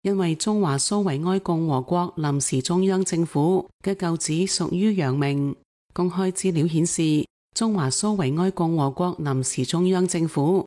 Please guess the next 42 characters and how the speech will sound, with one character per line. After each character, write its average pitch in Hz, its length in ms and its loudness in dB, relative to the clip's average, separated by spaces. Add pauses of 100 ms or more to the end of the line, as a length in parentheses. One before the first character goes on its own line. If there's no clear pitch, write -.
(160)
係 156 140 0
中 196 200 -2
共 156 240 -2
喺 156 240 -2
一 190 100 -4
九 143 140 0
三 190 260 0
一 196 140 2
年 135 340 2
喺 147 220 -2
江 190 240 0
西 196 240 -2
成 139 240 -2
立， 156 40 2 (520)
係 165 180 0
蘇 226 160 0
維 156 240 0
埃 190 120 2
共 156 240 0
產 147 280 -2
國 160 180 -2
際 165 220 -2
嘅 160 140 0
中 185 240 0
國 175 160 -2
分 180 240 -4
部。 151 380 0 (260)
當 214 180 0
時 147 180 -2
佢 165 160 -2
提 135 220 -4
出 - 140 -2
嘅 160 160 -4
宗 185 200 0
旨 165 400 0 (160)
係 175 160 0
武 165 200 0
裝 208 280 0
保 151 180 -2
衛 180 300 0
蘇 208 220 0
聯， 139 340 0